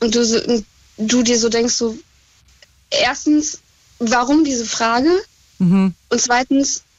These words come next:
Speaker 1: wie, wie musst du denn auf die Frage kommen,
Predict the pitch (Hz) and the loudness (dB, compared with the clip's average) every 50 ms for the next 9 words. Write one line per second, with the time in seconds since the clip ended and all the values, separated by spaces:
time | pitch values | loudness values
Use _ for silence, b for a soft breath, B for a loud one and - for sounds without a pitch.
0 | _ _ _ _ _ _ _ - - - _ _ - 220 214 214 247 254 - - | _ _ _ _ _ _ _ -10 -10 -10 _ _ -6 -4 -2 -2 -2 -2 -4 -14
1 | _ _ _ 233 220 220 254 262 254 269 330 320 - - 262 269 285 - 269 - | _ _ _ -4 -2 0 2 2 4 2 2 0 -2 -2 -2 -2 -2 -2 -4 -4
2 | - - - - - 240 240 240 240 220 - - 285 302 277 254 262 294 320 | -4 -6 -4 -4 -2 -2 -2 -2 -2 -4 -4 -2 -2 0 0 0 0 0 0